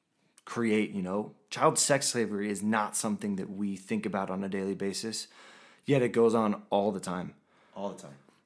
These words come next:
Speaker 1: And you deal with this day in and day out, yet you leave work and you look at people and you find the good in them. Like, if you, if you in what you do can do that, anybody can do that.
Speaker 2: Yeah.
Speaker 1: Any, no matter the situation, anyone can do that.
Speaker 2: Yeah.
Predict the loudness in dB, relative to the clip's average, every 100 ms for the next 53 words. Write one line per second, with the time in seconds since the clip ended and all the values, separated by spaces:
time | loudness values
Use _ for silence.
0 | -6 -2 0 2 2 2 2 0 0 4
1 | 6 6 6 4 2 2 0 2 2 0
2 | -10 _ _ -8 0 0 2 2 0 0
3 | 0 0 -4 -4 0 0 0 -2 -4 -6
4 | -6 -2 -2 -2 -6 -4 -2 -2 -2 -8
5 | -16 -12 -8 -6 -6 -6 -6 -6 -8 -10
6 | -16 _ -4 -2 0 0 2 0 -2 -6
7 | 4 8 8 8 6 4 6 4 2 0
8 | 2 4 2 2 0 2 0 0 -4 -6
9 | -10 _ _ _ _ _ _ _ _ _
10 | _ 2 6 6 4 0 -4 -8 -10 -10
11 | -12 -14 _ _ -18 -16 -16 -2 2 4
12 | 2 2 6 10 10 10 6 4 0 -2
13 | -4 -6 -12 -16 -20 _ -2 0 0 -2
14 | -10 -12 -14 -14 -16